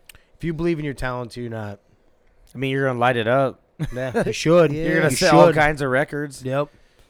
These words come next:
Speaker 3: And it
Speaker 1: Eastern Mish, though. Like, maybe Western Mish. That's a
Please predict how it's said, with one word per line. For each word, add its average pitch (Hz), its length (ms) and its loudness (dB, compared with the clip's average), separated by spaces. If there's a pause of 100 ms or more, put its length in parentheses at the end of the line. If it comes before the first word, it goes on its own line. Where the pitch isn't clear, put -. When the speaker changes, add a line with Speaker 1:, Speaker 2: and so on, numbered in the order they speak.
(580)
Speaker 3:
And 190 160 0
it - 20 -2
Speaker 1:
Eastern 190 540 -4
Mish, 139 280 -6
though. 95 220 -18
Like, 113 400 -14
maybe 175 400 -4
Western 135 480 -6
Mish. 165 260 -10
That's 131 280 -8
a 110 180 -10